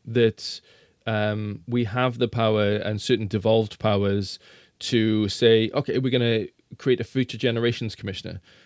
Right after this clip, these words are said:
And their, their whole, the Future Generations Act in Wales, the, the whole idea is that you can invoke it if there's a bill trying to be passed where it has a detriment to future generations. So there was a, a, a new road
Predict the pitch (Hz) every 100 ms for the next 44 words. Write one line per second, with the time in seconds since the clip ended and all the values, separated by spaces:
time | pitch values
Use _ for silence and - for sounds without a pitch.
0 | _ 117 117 117 - 120 113 - 120 117
1 | 113 107 98 _ 113 - 127 - 117 113
2 | 101 107 - 165 175 - 110 104 104 104
3 | 104 - - - - _ _ 117 120 -
4 | 127 135 123 117 104 151 131 110 101 113
5 | - _ _ _ _ - 113 127 113 107
6 | 170 190 104 104 - 120 117 123 107 -
7 | 135 139 127 117 110 104 110 104 104 -
8 | - - _ - 107 104 101 104 - _
9 | - 104 113 104 101 - 123 117 120 98
10 | 143 - - 110 - 104 95 82 80 -
11 | - - - _ - 113 107 95 - -
12 | _ _ _ - 120 113 120 107 104 -
13 | 110 - 110 120 127 120 113 107 - 113
14 | 117 107 104